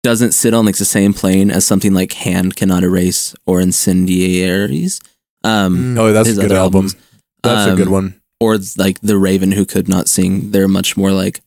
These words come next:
Speaker 3: I have never,
Speaker 1: highbrow.
Speaker 3: I haven't heard a lot of those, but his very first one I'm a big fan of.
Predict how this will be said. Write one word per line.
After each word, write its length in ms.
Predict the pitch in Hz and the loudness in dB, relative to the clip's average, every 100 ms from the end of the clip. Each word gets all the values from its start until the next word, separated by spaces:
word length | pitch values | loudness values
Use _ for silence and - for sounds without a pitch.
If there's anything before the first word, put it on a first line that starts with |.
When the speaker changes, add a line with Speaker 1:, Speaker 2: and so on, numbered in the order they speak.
| - | -2
Speaker 3:
I 100 | 117 | 0
have 120 | 120 | 0
never, 280 | 123 120 117 | 0 2 0
Speaker 1:
highbrow. 180 | - 120 | 0 0
Speaker 3:
I 80 | |
haven't 180 | 123 131 | 0 0
heard 160 | 123 117 | 2 2
a 60 | 110 | 2
lot 220 | 110 110 | 2 2
of 80 | 110 | 4
those, 300 | 113 113 104 | 4 4 2
but 240 | 113 101 | -4 -2
his 180 | 117 104 | -2 -2
very 240 | 95 110 | 2 2
first 360 | 104 - 98 - | 2 0 -2 -2
one 160 | 90 87 | -6 -6
I'm 140 | 87 | -6
a 40 | |
big 240 | 80 90 - | -6 -6 -6
fan 280 | 87 82 80 | -8 -8 -8
of. 240 | 76 - | -10 -14